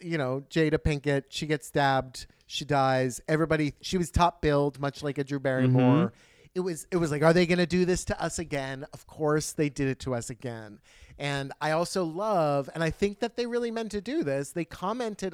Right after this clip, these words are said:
Speaker 1: on black people in the horror genre in the beginning of this movie and then did it. Like,
Speaker 2: Yeah.
Speaker 1: uh, you know what I mean? Like, then there was the one black friend who dies, right? Hallie dies.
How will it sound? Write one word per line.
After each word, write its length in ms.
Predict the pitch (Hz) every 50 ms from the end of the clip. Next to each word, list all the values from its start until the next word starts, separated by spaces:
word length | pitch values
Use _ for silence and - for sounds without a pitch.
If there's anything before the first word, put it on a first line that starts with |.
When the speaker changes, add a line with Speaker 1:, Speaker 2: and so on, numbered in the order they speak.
| - -
Speaker 1:
on 540 | 151 180 196 175 156 143 139 135 135 139 143 - _ _ - - - - _ -
black 320 | 151 147 151 156 - -
people 420 | - 180 175 - 170 156 143 151 - -
in 340 | 151 151 147 143 147 147
the 100 | 143 147
horror 380 | 120 - - 151 147 143 139 135
genre 680 | 123 - 139 131 156 170 170 143 120 120 120 120 123 -
in 140 | 147 147 147
the 80 | 151 143
beginning 460 | 147 143 135 - 147 143 147 147 147
of 120 | 135 127 135
this 260 | 143 160 151 - -
movie 460 | 143 127 120 110 117 120 131 143 143 _ _ _ - - _ -
and 160 | 185 196 196
then 200 | 208 208 214 214 190 156
did 200 | 185 208 262 277
it. 200 | 165 - - - - _ _ _ _ _ _ _ -
Like, 140 | 147 156 156
Speaker 2:
Yeah. 240 | - 95 78 85 -
Speaker 1:
uh, 120 | - 156 147 156 - - - -
you 160 | 180 156 175 185
know 80 | 196 208
what 80 | 214
I 80 | 202 190
mean? 260 | 185 180 180 190 196
Like, 220 | 190 170 156 139
then 200 | 151 165 170 175
there 140 | 175 175 175
was 240 | 170 170 165 151 - _ _ _ - _ _
the 100 | - 170
one 260 | 147 147 156 160 175 170
black 280 | 170 170 175 185 -
friend 320 | - - 156 147 147 151 147
who 140 | 147 165
dies, 580 | 139 147 127 123 123 131 151 180 175 - - -
right? 300 | - 139 139 151 170 - -
Hallie 300 | 143 143 147 156 170 175
dies. 500 | 151 127 120 120 123 147 180 196 -